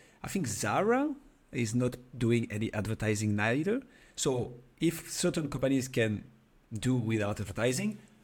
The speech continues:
others might be doing without content and doing only advertising. So there might be a nuance here in the sense that,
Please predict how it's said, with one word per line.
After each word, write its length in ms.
others 420
might 280
be 160
doing 220
without 260
content 420
and 300
doing 260
only 240
advertising. 540
So 260
there 100
might 260
be 100
a 60
nuance 380
here 180
in 100
the 80
sense 280
that, 260